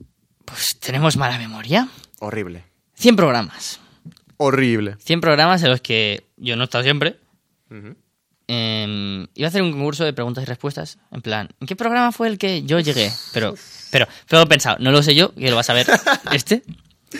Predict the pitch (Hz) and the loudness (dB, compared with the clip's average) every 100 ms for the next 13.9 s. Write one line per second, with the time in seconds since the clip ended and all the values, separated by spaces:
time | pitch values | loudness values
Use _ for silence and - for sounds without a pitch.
0 | - - - - 156 147 170 233 220 - | -16 -18 -20 -4 2 2 2 -4 -6 0
1 | 139 117 120 110 - - - - - - | 0 2 -2 -4 -8 -18 -18 -14 -14 -4
2 | - - 147 208 - - _ - - - | -4 4 4 4 0 -8 _ -8 -6 -4
3 | 147 139 135 127 - 107 104 110 - - | -4 -4 -6 -10 -10 -14 -14 -16 -8 -6
4 | 127 160 143 104 - 117 - - - 196 | -4 -6 -6 -10 -10 -10 -10 -6 2 4
5 | 170 135 - - - 175 185 165 113 - | 4 0 -6 -16 -4 0 2 0 -2 -4
6 | 143 123 156 151 139 131 131 - - 170 | -2 -2 -2 -4 -4 -4 -4 -6 2 4
7 | 156 151 170 180 139 113 104 - - - | 4 2 2 2 2 0 -4 -10 -20 -20
8 | - 165 180 196 254 - - 127 123 120 | 0 4 6 6 4 2 -4 -2 0 0
9 | 131 147 139 143 - 147 - - 147 156 | 0 0 0 0 0 0 0 2 4 4
10 | 180 - - 127 127 110 - - - 156 | 2 -2 -8 -2 0 0 -4 -8 0 2
11 | 180 - 151 175 - 127 123 123 120 143 | 2 2 0 0 0 2 2 0 0 2
12 | 175 139 107 101 - - - - 113 - | 2 2 0 0 -8 -14 -14 -4 -4 -2
13 | 98 - 120 - 120 123 113 - - | -6 -4 -4 -2 -2 -2 -4 -8 -14